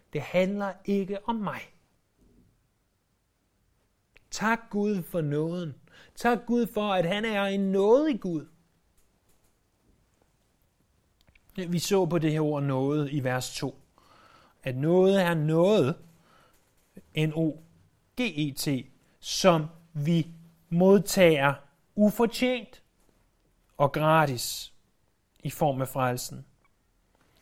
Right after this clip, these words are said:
Men nåden har også sin oprindelse i ham, i Gud. Og vi bliver nødt til at acceptere, at det er ham, der gør værket. Og det kan helt sikkert for en mand som Paulus,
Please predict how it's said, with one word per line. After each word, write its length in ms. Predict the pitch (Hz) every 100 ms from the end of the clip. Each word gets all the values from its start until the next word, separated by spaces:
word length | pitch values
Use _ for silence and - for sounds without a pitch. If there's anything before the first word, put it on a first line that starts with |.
| - -
Men 260 | 185 180
nåden 480 | 175 185 202 240 254
har 280 | 180 202 196
også 480 | 170 175 185 196 180
sin 420 | - 185 175 165 -
oprindelse 920 | 156 143 165 180 170 156 - 151 151
i 80 |
ham, 320 | 143 123 143 117 - _ _ _ _ -
i 160 | 175
Gud. 240 | 147 135 117 _ _ _ _ _ _ _ _ _ _ _ _
Og 120 | 160
vi 80 | 170
bliver 180 | 185 214
nødt 280 | 190 220 202
til 80 | 220
at 60 |
acceptere, 880 | 190 - 196 170 - - 247 240 196
at 120 | 160
det 80 | 170
er 60 |
ham, 240 | 135 165 170
der 100 | 165
gør 240 | 165 160
værket. 420 | 151 143 151 - - _ _ _ _ - - _ _
Og 180 | 185 -
det 200 | 277 -
kan 280 | - 202 196
helt 320 | - 240 -
sikkert 340 | - 208 190 180
for 120 | 165
en 100 | 147
mand 220 | 151 156 -
som 200 | 135 113
Paulus, 640 | 131 127 139 151 -